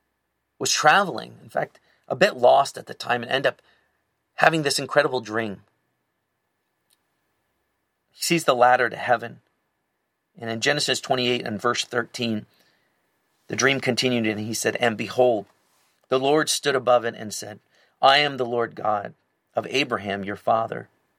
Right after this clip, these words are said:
and God of Isaac.'" The land on which you lie, I will give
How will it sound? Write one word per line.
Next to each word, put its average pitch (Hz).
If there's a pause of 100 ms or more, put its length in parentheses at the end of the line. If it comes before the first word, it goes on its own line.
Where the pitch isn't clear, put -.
(680)
and 117
God 123
of 110
Isaac.'" - (840)
The 120
land 139
on 120
which 127
you 120
lie, 110
I 123
will 120
give 156